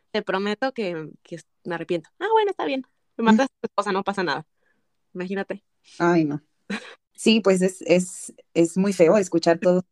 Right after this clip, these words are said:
Speaker 2: estos datos en la historia que a lo mejor muchos no, no sabíamos de eso, ¿verdad? Se me hace súper fuerte lo de Francia.
Speaker 1: Sí.
Speaker 2: Eh, bueno, y también
Speaker 1: Ah.
Speaker 2: lo de India, ¿verdad? Porque dices, "¿Cómo?". O sea, también ella quemada viva junto al cadáver.
Speaker 1: Ujú.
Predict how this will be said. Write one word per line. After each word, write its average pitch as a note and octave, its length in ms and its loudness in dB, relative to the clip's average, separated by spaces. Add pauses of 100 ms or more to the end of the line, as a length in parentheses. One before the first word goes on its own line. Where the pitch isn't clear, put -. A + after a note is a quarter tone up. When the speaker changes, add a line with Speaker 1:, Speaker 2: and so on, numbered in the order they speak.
(100)
Speaker 2:
estos F3 300 2
datos F3 360 0
en D#3+ 100 0
la D3+ 60 -4
historia D#3+ 440 0
que D3+ 400 -2
a D#3 100 -4
lo D#3 80 0
mejor D#3+ 180 -4
muchos E3+ 300 -2
no, D#3+ 220 2
no D#3+ 160 -8
sabíamos E3+ 460 2
de D3 160 2
eso, F#3+ 180 -2
¿verdad? E3 440 -2
Se - 120 -6
me D#3 100 0
hace F#3+ 120 -6
súper D#3+ 280 -2
fuerte E3 420 2
lo D3+ 180 -4
de C#3+ 240 -10
Francia. D#3+ 500 -2 (380)
Speaker 1:
Sí. E3 360 0
Speaker 2:
Eh, D#3 340 4
bueno, D#3+ 260 2
y C4+ 60 0
también D#3 240 -2
Speaker 1:
Ah. G#3 40 6
Speaker 2:
lo D4 60 0
de - 40 -20 (360)
India, A3+ 200 0
¿verdad? D#3 320 -2
Porque D#3+ 640 -2
dices, E3 340 -6
"¿Cómo?". A#3+ 580 4
O F3 100 -4
sea, F3 220 2
también F3 480 2
ella F#3 360 -2
quemada F3 340 2
viva F3+ 340 0
junto F3+ 240 4
al E3 100 2
cadáver. D3+ 520 -4 (360)
Speaker 1:
Ujú. D#3+ 460 -10